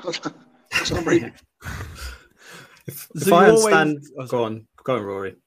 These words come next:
Speaker 3: No, no. So you always, in, in the back of your mind, you always expected it to happen. You, you had the confidence to be like, "I can definitely do this."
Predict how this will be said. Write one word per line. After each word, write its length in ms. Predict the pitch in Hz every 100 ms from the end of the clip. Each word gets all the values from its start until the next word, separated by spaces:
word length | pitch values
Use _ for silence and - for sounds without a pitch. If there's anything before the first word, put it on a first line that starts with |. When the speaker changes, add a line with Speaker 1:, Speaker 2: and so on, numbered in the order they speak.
| _ -
Speaker 3:
No, 180 | 170 175
no. 200 | 175 151
So 120 | 175
you 140 | 180 180
always, 480 | 196 196 175 156 -
in, 220 | 160 160
in 140 | 175
the 80 | 180
back 220 | 180 175
of 40 | 170
your 120 | 151
mind, 260 | 156 139
you 80 | 139
always 280 | 143 135 127
expected 520 | 127 - 135 120 -
it 120 | 120 104
to 100 | 120
happen. 340 | 123 - 113
You, 120 | 117
you 240 | 120 131 127
had 180 | 143
the 80 | 131
confidence 560 | - 135 123 120 120 113
to 60 | 117
be 120 | 120
like, 180 | 113 101
"I 60 | 113
can 160 | 123
definitely 320 | 113 101 101
do 180 | 107 104
this." 220 | 98 98